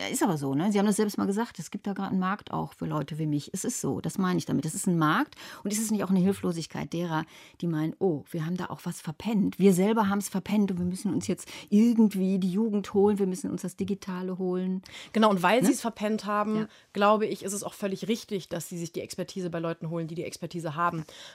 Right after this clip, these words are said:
Speaker 2: Ähm, und ich würde sagen, ich bestreite da noch mal so einen Mittelweg, weil ich natürlich nicht über das spreche, was üb-, worüber die meisten Influencer so sprechen.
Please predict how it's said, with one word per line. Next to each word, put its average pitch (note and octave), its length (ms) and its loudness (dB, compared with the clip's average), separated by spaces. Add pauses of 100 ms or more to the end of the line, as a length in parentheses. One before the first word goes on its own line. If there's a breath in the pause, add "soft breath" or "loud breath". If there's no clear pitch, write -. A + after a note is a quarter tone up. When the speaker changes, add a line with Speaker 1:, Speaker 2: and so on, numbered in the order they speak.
(120)
Speaker 2:
Ähm, E3+ 340 4
und E3+ 380 2 (580)
ich - 260 -4
würde F#3 360 4
sagen, F#3+ 360 4
ich - 280 -8 (100)
bestreite E3+ 960 -4
da G3 80 2
noch F#3 100 0
mal F#3 140 0
so F3 80 0
einen F3 120 2
Mittelweg, G3+ 640 0
weil F#3+ 120 2
ich F3+ 80 -2
natürlich F#3 400 -2
nicht F#3 280 0
über F3 280 2 (420 loud breath)
das E3+ 240 4
spreche, F#3+ 340 2
was E3+ 260 0 (140)
üb-, E3 160 -6 (240)
worüber F3+ 260 2
die F3+ 120 4
meisten G3+ 420 4
Influencer A3+ 540 2
so G#3+ 80 -2
sprechen. A3+ 500 -2